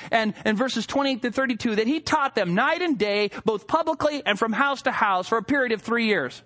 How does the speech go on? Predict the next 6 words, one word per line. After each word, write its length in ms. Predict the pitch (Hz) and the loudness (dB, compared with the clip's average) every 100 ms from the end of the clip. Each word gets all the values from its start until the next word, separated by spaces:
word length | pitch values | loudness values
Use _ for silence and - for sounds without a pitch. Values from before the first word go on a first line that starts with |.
| _ | _
The 100 | 214 | -2
Scriptures. 680 | - 214 165 151 117 - - _ _ _ _ _ | 0 -2 -2 -4 -4 -10 -14 _ _ _ _ _
In 140 | - 269 | 0 2
Acts 260 | 349 - | 0 -2
seventeen 440 | - 311 311 277 294 | 0 0 2 0 2
eleven, 520 | 277 220 156 170 214 | 2 2 2 0 -2